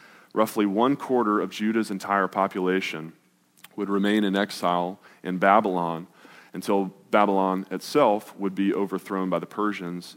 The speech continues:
in the year five thirty-six, uh, B C, at which time Persia, uh, that, that overthrows Babylon, starts sending the Judeans, the now called Jews, uh, back to their homeland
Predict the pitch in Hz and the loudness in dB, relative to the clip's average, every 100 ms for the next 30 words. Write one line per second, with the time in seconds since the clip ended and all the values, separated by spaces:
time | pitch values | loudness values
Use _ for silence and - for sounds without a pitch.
0 | - 92 90 87 87 92 87 - 92 85 | -12 -8 -6 -6 -2 0 0 -2 -8 -8
1 | - 80 90 - - - 85 85 85 85 | -8 -10 -10 -18 -18 -16 -12 -10 -8 -8
2 | 80 - 120 90 - - - 117 131 135 | -8 -4 -4 -4 -10 -10 0 0 4 2
3 | - - 165 127 90 120 151 _ _ - | 2 0 2 4 2 -2 -10 _ _ -20
4 | - - _ _ - - 165 160 104 90 | -20 -20 _ _ -12 0 2 2 0 -2
5 | 98 127 - _ _ _ _ _ _ _ | -4 -8 -20 _ _ _ _ _ _ _
6 | 87 87 82 - - 92 92 110 110 107 | -4 -4 -4 -8 -10 -6 -2 0 0 -2
7 | 113 107 101 107 107 113 92 85 82 85 | 0 -2 0 2 4 4 2 -2 -4 -6
8 | - _ - 107 101 - 127 120 110 104 | -12 _ -6 -4 -2 -2 0 2 2 0
9 | 95 92 92 135 120 90 113 95 87 101 | -6 -6 -2 0 0 -4 -8 -12 -6 -2
10 | 98 - 117 113 107 120 90 107 - - | -2 0 -2 -2 -2 -2 0 -4 -10 -20
11 | - - - - 87 85 82 107 110 98 | -20 -20 -14 -6 -2 -2 0 4 4 2
12 | - - - 101 98 98 135 139 80 71 | -8 -20 -4 -2 -2 -2 -2 -2 -6 -10
13 | - | -16